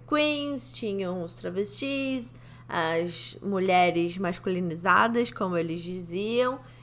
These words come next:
e os homens afeminados. E tinha esse bar específico, Stonewall, que você podia ser o que você quisesse. Fim.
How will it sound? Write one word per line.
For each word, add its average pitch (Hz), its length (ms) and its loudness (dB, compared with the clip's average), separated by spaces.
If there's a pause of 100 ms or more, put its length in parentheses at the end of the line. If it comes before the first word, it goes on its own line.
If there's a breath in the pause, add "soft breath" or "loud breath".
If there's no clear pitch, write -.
(100)
e 220 200 -2
os 220 180 0
homens 208 380 4
afeminados. 208 920 4
E 277 120 4
tinha 262 340 0
esse 285 180 -2
bar 190 240 6
específico, 226 680 -2
Stonewall, 196 800 2
que - 140 -4
você 330 220 0
podia 349 280 2
ser 359 440 0
o - 20 -4
que 339 100 -6
você 330 220 -4
quisesse. - 480 -4 (640)
Fim. - 240 -4